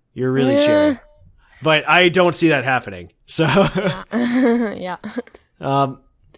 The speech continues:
Speaker 1: I'm also interested to see if other Pokemon introduced in Ultra Sun and Ultra Moon will change the meta. Uh,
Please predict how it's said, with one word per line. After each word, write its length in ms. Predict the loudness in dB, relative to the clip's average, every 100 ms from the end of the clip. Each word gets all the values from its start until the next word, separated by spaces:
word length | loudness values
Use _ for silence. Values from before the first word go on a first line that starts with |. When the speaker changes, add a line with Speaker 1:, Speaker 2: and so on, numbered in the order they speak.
| _ _ _ -6
Speaker 1:
I'm 140 | 0
also 280 | 0 2 2
interested 360 | 2 -2 -6 -8
to 80 |
see 160 | -4 -2
if 100 | -2 -2
other 220 | 0 0
Pokemon 420 | 0 -4 -2 -2
introduced 320 | -4 -4 -4
in 60 | -4
Ultra 260 | -4 -4 -6
Sun 180 | -4 -2
and 100 | -4
Ultra 220 | -6 -6
Moon 220 | -6 -4
will 240 | -4 -6 -8
change 320 | -10 -8 -8 -10
the 80 |
meta. 360 | -8 -8 -8 -10
Uh, 360 | -4 0 2 0